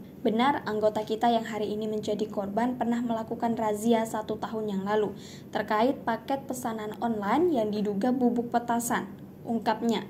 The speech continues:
Yang di C V itu keterangan bungkus paket sebagai bahan untuk mengusir tikus di wilayah Klaten, beber dia. Kesaksian warga di sekitar asrama polisi Sukoharjo.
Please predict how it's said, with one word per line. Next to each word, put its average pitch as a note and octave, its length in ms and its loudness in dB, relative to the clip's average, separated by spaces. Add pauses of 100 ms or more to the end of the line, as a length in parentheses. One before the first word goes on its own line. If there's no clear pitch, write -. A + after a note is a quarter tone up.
(320)
Yang B3+ 160 6
di B3+ 160 2
C - 20 -4 (140)
V - 20 0 (140)
itu A#3+ 240 2
keterangan A3+ 640 2
bungkus A3 320 -2
paket G#3+ 480 -2
sebagai G#3+ 400 2
bahan A#3+ 480 0
untuk A#3+ 320 0
mengusir A#3 560 0
tikus B3+ 480 -2
di A3 160 0
wilayah G#3 560 2
Klaten, G#3+ 480 0 (160)
beber G#3 480 4
dia. G3+ 320 2 (720)
Kesaksian C4 560 4
warga B3 320 6
di B3 160 2
sekitar A#3+ 480 0
asrama A#3 640 2
polisi A#3+ 560 4
Sukoharjo. A#3 880 0